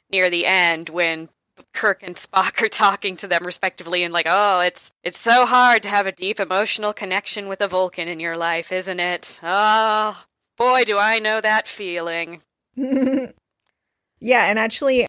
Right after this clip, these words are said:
Speaker 2: you know, side note for, um, people who are, you know, maybe trying this book or this author for the first time is that Margaret Wander Bonanno wrote a sequel to this
Speaker 1: You're kidding.
Speaker 2: about these characters, but it
Speaker 1: What?
Speaker 2: was rejected.
Speaker 1: What?
Speaker 2: Um, because of,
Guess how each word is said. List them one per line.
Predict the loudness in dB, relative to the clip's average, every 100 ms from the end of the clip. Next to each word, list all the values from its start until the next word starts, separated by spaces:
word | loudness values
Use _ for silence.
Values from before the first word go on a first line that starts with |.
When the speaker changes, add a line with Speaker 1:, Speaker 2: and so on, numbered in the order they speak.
| _
Speaker 2:
you | -4 -2
know, | -2
side | -2 0 2 2
note | -2 -2
for, | 2 4 6 4
um, | 2 0
people | -4 -2 2 2
who | 2 0 0 0 0
are, | 2 2 0 -2 -4
you | -2 -2
know, | -2
maybe | -2 -2
trying | 0 0 0
this | -2
book | -2 0
or | 0
this | 2 2
author | 0 0 -4
for |
the | -4
first | -2 0 2
time | 2 2
is | 0
that | 2 2
Margaret | 2 2 2
Wander | 2 0 -2
Bonanno | 0 0 0 -2 -4 -2
wrote | 2 2
a | 0
sequel | -2 -2 -2 -2 0 -2 -4
to | -2 0 2
this | 4 2 -2 -12 _ -14
Speaker 1:
You're | -14
kidding. | -6 -4 -2 -4 -2
Speaker 2:
about | -2 4 4 4
these | 2 -4 0
characters, | 2 2 2 0 0 -2
but | -2 2 2 2 0
it |
Speaker 1:
What? | 0
Speaker 2:
was | -2 -4
rejected. | -4 -4 2 2 2 -2 -2 0 0
Speaker 1:
What? | 2 4 4 4 0 -4 _ 0
Speaker 2:
Um, | 2 2 -2 -4 -6 -14 -18 _ 0
because | 0 2 2 2 0
of, | 2 2 2 -10